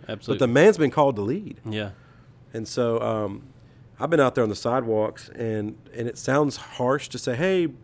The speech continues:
Speaker 2: hey, hey, brother," or, "Hey, fella."
Speaker 1: Yeah.
Speaker 2: Like, if you don't go stand up, you're being a coward.
Speaker 1: Yeah.
Speaker 2: And, man, that sounds harsh, but it's true.
Speaker 1: It is.
Speaker 2: It's true. And, um, the reality is,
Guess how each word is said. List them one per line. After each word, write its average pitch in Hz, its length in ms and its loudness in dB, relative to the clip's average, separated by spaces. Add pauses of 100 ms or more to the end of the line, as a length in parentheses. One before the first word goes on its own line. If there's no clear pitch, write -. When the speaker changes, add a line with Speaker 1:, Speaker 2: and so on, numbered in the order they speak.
(960)
Speaker 2:
hey, 151 160 0 (160)
hey, 147 120 0
brother," 143 420 6
or, 117 260 0
"Hey, 143 240 0
fella." 135 400 0 (200)
Speaker 1:
Yeah. 107 260 -2 (120)
Speaker 2:
Like, 120 280 -4 (340)
if 135 200 -8
you 143 80 2
don't 170 160 10
go 151 100 8
stand 139 360 2
up, 143 260 2
you're 123 120 0
being 120 200 2
a 107 40 -2
coward. 113 500 -8
Speaker 1:
Yeah. 110 280 -4 (500)
Speaker 2:
And, 113 560 -2 (340)
man, 127 280 0
that 135 140 -2
sounds 147 280 0
harsh, 139 300 0
but 98 100 -12
it's 117 140 -10
true. 120 340 -10 (340)
Speaker 1:
It 92 100 -10
is. 95 420 -8
Speaker 2:
It's 123 160 -8
true. 127 360 -6 (720)
And, 110 580 -2
um, 107 480 -6
the 113 100 -4
reality 120 540 4
is, 107 360 -2